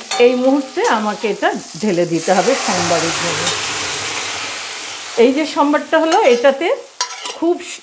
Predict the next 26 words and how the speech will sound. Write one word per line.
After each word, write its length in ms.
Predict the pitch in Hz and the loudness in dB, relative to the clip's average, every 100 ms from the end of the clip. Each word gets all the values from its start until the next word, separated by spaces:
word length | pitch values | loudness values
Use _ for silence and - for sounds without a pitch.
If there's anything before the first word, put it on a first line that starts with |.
| - 466 - - | -6 -4 -4 4
টেস্টটা 480 | 285 277 - 233 | 4 4 2 4
আসবে। 440 | 190 180 180 175 175 - - - - - - - - - | 4 2 -2 -8 -10 -6 -2 0 0 -2 -8 -12 -18 -8
এই 120 | 202 | -4
যে 100 | 202 | -2
মশলাটা 640 | 196 202 214 240 214 220 | 2 0 2 0 2 2
উপরে 320 | 202 233 214 | 2 2 0
ভেসে 520 | 202 190 214 202 247 | 0 -2 0 0 0
তেলটা 520 | 214 226 196 196 220 202 | -2 0 2 2 0 0
দিয়ে 200 | 196 214 | 2 2
একবারে 320 | 190 196 196 | 2 0 -2
দারুণ 420 | 190 190 190 214 | 0 2 2 0
হবে। 220 | 208 220 285 | 0 2 4
এখন 320 | 214 - 254 | 2 0 -4
আমি 280 | 254 269 277 - - - - | -2 -4 -6 -12 -20 -8 -2
এক্ষুনি 480 | 262 262 349 349 | -2 -2 -2 4
আপনাদের 520 | 330 277 269 269 269 226 | 4 4 4 4 4 4
দেখাচ্ছি 400 | 233 277 - 285 | 2 2 -2 -2
না, 100 | 339 | 0
চাপা 360 | 294 - 208 | 4 4 2
ঢাকা 260 | 185 190 175 | -2 -2 -4
দেবো, 200 | 185 185 | -2 -2
না 160 | 214 | -2
তো 180 | 214 226 | -2 -2
স্মেলটা 520 | 208 - 214 214 202 247 - 185 | -4 -4 -2 -2 2 0 0 -2
নষ্ট 300 | 165 - - | -8 -8 -10
হবে। 200 | 156 | -10